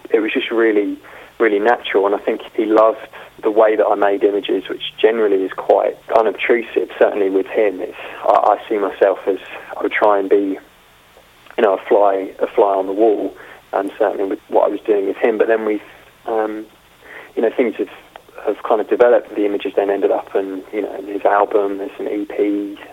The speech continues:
uh, there's an E P which, um, the great, the cool thing about that, actually, I didn't know this until fairly recently, is that I, there's an E P that I had the cover of, and that was, at the time, that one, uh, I think it's,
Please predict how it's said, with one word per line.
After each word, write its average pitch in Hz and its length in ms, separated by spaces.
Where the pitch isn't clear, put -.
uh, 104 80
there's 101 160
an 104 80
E 104 120
P 107 260
which, - 220
um, 98 380
the 110 80
great, 135 360
the 110 80
cool 123 260
thing 104 160
about 95 240
that, 107 180
actually, 101 260
I 98 60
didn't 104 180
know 104 180
this 92 180
until 101 320
fairly 98 260
recently, 104 440
is 143 160
that 101 220
I, 107 200
there's 101 180
an 101 220
E 110 160
P 113 220
that - 100
I 101 100
had 104 160
the - 60
cover 104 380
of, 98 180
and 101 120
that 104 180
was, 98 240
at 87 80
the 107 100
time, 98 640
that 107 160
one, 98 500
uh, - 380
I 113 60
think 131 140
it's, - 180